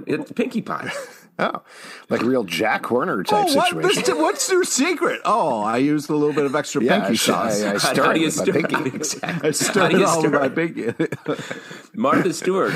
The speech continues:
Speaker 1: recommends you
Speaker 3: Hmm.
Speaker 1: stir, stir things with your sick pinky.
Speaker 2: Yeah. What did you think about them th-, singing "Auld Lang Syne"? That was
Speaker 3: Oh.
Speaker 2: weird.
Speaker 3: That
Speaker 1: Very
Speaker 3: was
Speaker 1: weird. And I,
Speaker 3: Well, what
Speaker 1: the
Speaker 3: do you guys, if, when you, when you find out your friend and then you got bombed their,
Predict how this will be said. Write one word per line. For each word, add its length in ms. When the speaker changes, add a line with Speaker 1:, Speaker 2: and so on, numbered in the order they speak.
Speaker 1:
recommends 480
you 100
Speaker 3:
Hmm. 40
Speaker 1:
stir, 280
stir 280
things 240
with 100
your 120
sick 340
pinky. 360
Speaker 2:
Yeah. 360
What 100
did 100
you 60
think 180
about 180
them 140
th-, 440
singing 360
"Auld 240
Lang 280
Syne"? 500
That 260
was 120
Speaker 3:
Oh. 100
Speaker 2:
weird. 320
Speaker 3:
That 140
Speaker 1:
Very 160
Speaker 3:
was 80
Speaker 1:
weird. 380
And 140
I, 160
Speaker 3:
Well, 100
what 100
Speaker 1:
the 80
Speaker 3:
do 60
you 60
guys, 480
if, 160
when 260
you, 340
when 200
you 80
find 240
out 160
your 120
friend 320
and 160
then 80
you 120
got 200
bombed 260
their, 140